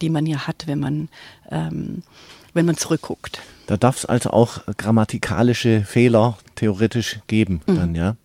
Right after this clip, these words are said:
Speaker 1: Mhm.
Speaker 2: Also so das, äh, was, was ist das, ein Präsens, Plusquamperfekt oder sich dann durchs Perfekt
Speaker 1: Ja, es gibt
Speaker 2: oder
Speaker 1: so ein,
Speaker 2: was?
Speaker 1: äh, es gibt ein Ewigkeitspräsens, hat meine, äh, Freundin Felicitas Hoppe gesagt. Es gibt ein Ewigkeit-,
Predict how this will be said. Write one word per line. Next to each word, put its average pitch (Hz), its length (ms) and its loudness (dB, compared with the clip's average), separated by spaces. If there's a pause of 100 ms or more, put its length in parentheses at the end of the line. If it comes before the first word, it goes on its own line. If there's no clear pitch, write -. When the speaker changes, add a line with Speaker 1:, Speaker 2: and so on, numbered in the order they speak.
Speaker 1:
Mhm. 196 120 -2 (540)
Speaker 2:
Also 95 240 0
so 107 240 4 (500)
das, - 280 -6
äh, 98 280 0
was, 95 440 -2
was 101 160 0
ist - 180 -6
das, 123 80 -4
ein 98 140 2
Präsens, 127 500 2
Plusquamperfekt 127 880 0
oder 107 320 4 (340)
sich - 260 -4
dann 110 300 2
durchs 107 220 0
Perfekt - 500 0
Speaker 1:
Ja, 220 160 8
es 208 100 0
gibt 233 120 0
Speaker 2:
oder 110 80 4
Speaker 1:
so 226 60 6
ein, 208 80 8
Speaker 2:
was? 208 100 -2
Speaker 1:
äh, 202 80 6
es 196 100 2
gibt - 240 0
ein 190 140 2
Ewigkeitspräsens, 170 1300 0
hat 165 160 -2
meine, 160 500 -2
äh, 156 340 -2
Freundin 165 500 -2
Felicitas 170 580 -2
Hoppe 170 180 -2
gesagt. 160 320 -2
Es 226 60 -2
gibt - 180 -4
ein 170 120 2
Ewigkeit-, 160 420 -2